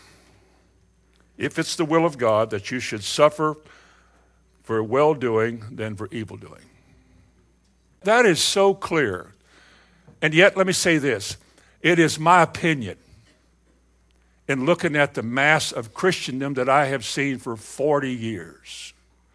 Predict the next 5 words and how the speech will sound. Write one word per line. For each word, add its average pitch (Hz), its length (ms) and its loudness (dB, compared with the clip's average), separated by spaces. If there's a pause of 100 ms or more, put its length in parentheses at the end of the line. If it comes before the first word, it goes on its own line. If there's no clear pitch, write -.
(440)
that 113 160 -4
this 131 240 -4
is 110 180 -6
largely 160 1000 4 (260)
ignored. 104 540 -8